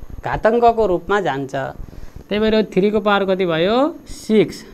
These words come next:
इक्वल टु टू। यहाँ अर्डरमा कति आयो? टुवेल्भ। थ्री पावर सिक्स,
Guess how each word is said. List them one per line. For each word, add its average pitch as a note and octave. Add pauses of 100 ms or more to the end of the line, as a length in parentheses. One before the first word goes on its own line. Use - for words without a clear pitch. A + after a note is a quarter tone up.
(260)
इक्वल D#3
टु F#3+ (960)
टू। F3+ (1600)
यहाँ F3+
अर्डरमा G3
कति G#3+
आयो? G#3+ (280)
टुवेल्भ। G3 (720)
थ्री G3+
पावर A3+ (180)
सिक्स, A3+